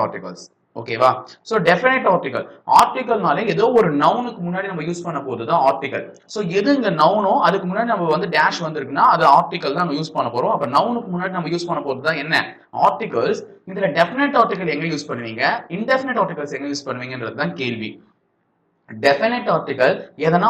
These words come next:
ஒரு பெக்யூலியரா நீங்க ஸ்பெசிஃபிக்கா ஒண்ணு சொல்லணும் அப்படின்னா தான் அங்க என்ன யூஸ் பண்ணுவீங்க? டெஃபினைட். அதாவது இப்ப பூமின்றது பூமி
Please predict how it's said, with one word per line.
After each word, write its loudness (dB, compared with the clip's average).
ஒரு 6
பெக்யூலியரா 0
நீங்க -4
ஸ்பெசிஃபிக்கா -2
ஒண்ணு 0
சொல்லணும் 0
அப்படின்னா -6
தான் 0
அங்க -4
என்ன -6
யூஸ் -6
பண்ணுவீங்க? -6
டெஃபினைட். -6
அதாவது 0
இப்ப 0
பூமின்றது -2
பூமி -4